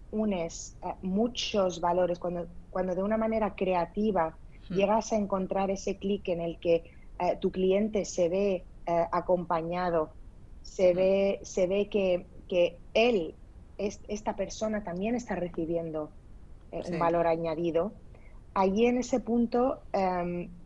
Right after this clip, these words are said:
Speaker 1: y tu empresa también es rentable al mismo tiempo, ese punto es muy bonito. Y ese punto
Speaker 2: Claro.
Speaker 1: existe con nosotros, sabemos que existe. Ah, eso es muy diferente de decir, eh, eh, "Ya es-, somos rentables",
Speaker 2: Ah,
Speaker 1: porque
Speaker 2: ya.
Speaker 1: existe,
Speaker 2: <laughs>
Speaker 1: ahora es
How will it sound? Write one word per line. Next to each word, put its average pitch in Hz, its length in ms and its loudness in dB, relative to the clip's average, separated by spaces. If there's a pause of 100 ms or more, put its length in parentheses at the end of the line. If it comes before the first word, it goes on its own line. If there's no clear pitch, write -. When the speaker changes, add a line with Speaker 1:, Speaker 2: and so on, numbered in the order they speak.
(320)
Speaker 1:
y 214 100 0
tu 208 100 8
empresa 208 680 2
también 196 340 2
es 185 120 -2
rentable 185 400 0
al 175 80 -2
mismo 175 180 -6
tiempo, 185 240 -4
ese 208 180 0
punto 214 220 2
es 185 60 -4
muy 180 140 0
bonito. 151 340 -8 (160)
Y 190 60 -4
ese 226 120 0
punto 226 240 0
Speaker 2:
Claro. 156 80 0
Speaker 1:
existe 165 440 -8 (120)
con 175 140 -6
nosotros, 160 460 -2
sabemos 202 580 0
que 175 80 -2
existe. - 580 -8 (760)
Ah, 180 240 6
eso 196 180 -2
es 208 60 0
muy 208 140 2
diferente 214 400 0
de 208 200 0
decir, 190 380 -4
eh, 170 400 2 (120)
eh, 156 300 0
"Ya 160 240 -2
es-, 156 100 -4
somos 151 260 -6
rentables", 156 540 -4
Speaker 2:
Ah, 151 120 -4
Speaker 1:
porque 143 200 -4
Speaker 2:
ya. - 60 -2
Speaker 1:
existe, - 440 2
Speaker 2:
<laughs> - 340 -6
Speaker 1:
ahora 170 300 6
es 175 220 -2